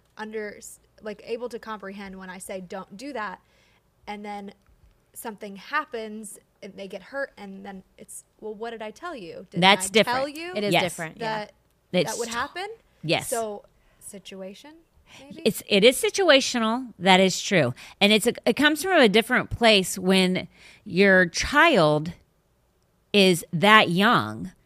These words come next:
Speaker 2: and you're trying to train them up.
Speaker 3: Right.
Speaker 2: And you're, it's,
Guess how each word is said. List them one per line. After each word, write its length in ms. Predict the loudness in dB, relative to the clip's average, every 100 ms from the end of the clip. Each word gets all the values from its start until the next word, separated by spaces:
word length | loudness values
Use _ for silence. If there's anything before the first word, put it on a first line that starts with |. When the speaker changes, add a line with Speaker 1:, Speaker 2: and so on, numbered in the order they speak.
| _ _ _ _ 0
Speaker 2:
and 160 | 2
you're 120 | 2
trying 460 | 2 4 6 6 2
to 220 | -2 -4
train 480 | -4 -2 2 2 2
them 200 | 0 2
up. 220 | 2 0
Speaker 3:
Right. 260 | -4 -8 -8 -16 -20 _ _ _
Speaker 2:
And 460 | 6 6 6 2 -6 -16 _
you're, 200 | -4 -4 2
it's, 260 | 2 2